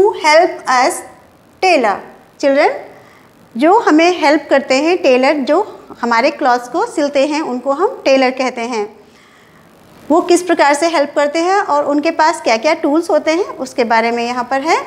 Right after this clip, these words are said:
देखिए ये tailor है जो क्लॉथ्स को सिल रही है,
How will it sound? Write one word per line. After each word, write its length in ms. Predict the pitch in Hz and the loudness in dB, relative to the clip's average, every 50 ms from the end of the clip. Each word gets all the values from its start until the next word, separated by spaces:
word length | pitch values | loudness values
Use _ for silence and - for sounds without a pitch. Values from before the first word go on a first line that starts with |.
| - - - - - - - - - - - - _ _ - - | -10 -18 -20 -20 -20 -20 -20 -20 -20 -20 -20 -20 _ _ -10 -2
देखिए 320 | 226 247 240 - 339 392 539 571 - - - - | -2 -2 0 2 2 2 2 0 -2 -10 -6 -4
ये 80 | 254 254 | -4 -2
tailor 360 | 254 247 240 247 262 277 370 370 | 0 0 0 2 2 2 2 2
है 100 | 349 370 523 539 - - - - 240 | 0 0 -2 -4 -10 -18 -14 -6 0
जो 160 | 262 285 415 554 587 571 - - - - | 0 2 2 2 0 -4 -12 -18 -14 -4
क्लॉथ्स 320 | - 247 226 233 240 240 - | -2 0 0 0 -2 -4 -4
को 180 | - 330 453 587 - - - - - - - | -2 0 0 0 -2 -6 -18 -20 -14 -6 -2
सिल 160 | 302 269 254 | 0 0 0
रही 260 | 247 247 240 240 247 | 0 0 -2 -2 -2
है, 160 | 247 294 381 | -2 -2 -2